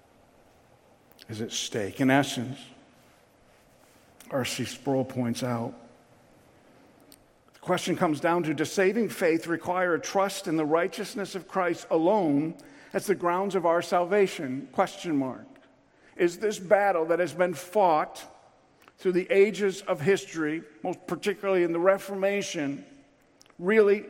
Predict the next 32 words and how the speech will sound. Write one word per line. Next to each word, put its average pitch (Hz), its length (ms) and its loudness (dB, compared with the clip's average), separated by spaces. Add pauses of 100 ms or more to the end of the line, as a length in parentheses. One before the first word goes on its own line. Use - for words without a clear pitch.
(200)
true? 185 400 4 (500)
Christ - 580 -2 (260)
alone? 160 480 2
Or 196 500 6 (640)
is 214 140 2
it 277 140 0
possible 190 540 -2
that 170 100 2
a 156 60 -4
person 208 380 0
can 190 160 -2
have 180 140 0
a 180 40 -4
different 220 420 -2
view 208 120 -2
of 196 100 2
the 180 80 0
gospel 180 600 -2 (1600)
and 135 100 -10
still 151 200 0
be 143 120 4
a 185 40 4
Christian? - 580 -4 (1300)
That 247 100 -2
is 220 100 -6
the 208 80 -2
thesis 226 640 0
of 160 200 2 (480)
his 185 140 -4
statement. 214 600 2
This 185 200 -2
is 180 180 -4